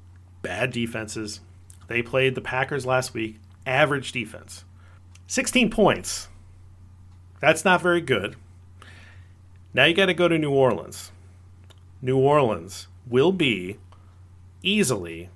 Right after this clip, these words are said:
the best defense that Mitchell Trubisky will have faced this year,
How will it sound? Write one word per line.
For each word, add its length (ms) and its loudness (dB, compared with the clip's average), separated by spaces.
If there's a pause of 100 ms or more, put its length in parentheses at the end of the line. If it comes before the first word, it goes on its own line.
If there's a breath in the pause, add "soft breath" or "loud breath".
the 100 -6
best 420 -4
defense 480 -8
that 140 -10
Mitchell 260 -4
Trubisky 460 -6
will 140 -10
have 100 -12
faced 260 -14
this 160 -16
year, 180 -18